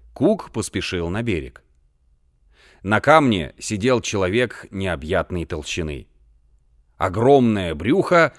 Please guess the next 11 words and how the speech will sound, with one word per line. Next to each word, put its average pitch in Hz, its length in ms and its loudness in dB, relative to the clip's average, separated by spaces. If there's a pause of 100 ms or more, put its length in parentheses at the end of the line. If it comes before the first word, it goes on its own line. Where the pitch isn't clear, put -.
(120)
свешивалось 113 840 0
между 85 340 -6
колен. 95 420 -4 (880)
Глаз 110 440 4
не 101 180 -2
было 92 200 0
видно, 98 500 -4 (280)
вздутые 104 640 0
щёки 175 640 0
заслоняли 87 680 -4
их. - 320 -18